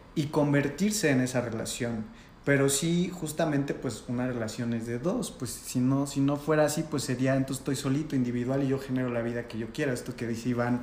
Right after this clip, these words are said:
de que estar en relación, en una relación es justo para multiplicar en tu vida.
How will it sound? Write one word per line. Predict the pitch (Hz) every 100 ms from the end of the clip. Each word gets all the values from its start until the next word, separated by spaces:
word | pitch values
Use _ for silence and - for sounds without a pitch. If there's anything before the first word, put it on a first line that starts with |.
| - - - -
de | 123 123
que | 127
estar | 120 131
en | 131 127
relación, | 123 120 120 - 139 131 131 175 - - -
en | 123
una | 127 127
relación | 123 123 123 139 139
es | 131 131 - - - -
justo | 175 170 165
para | - 135
multiplicar | 131 131 117 131 - 123 - 170 175
en | 131 113
tu | 117
vida. | 113 113 110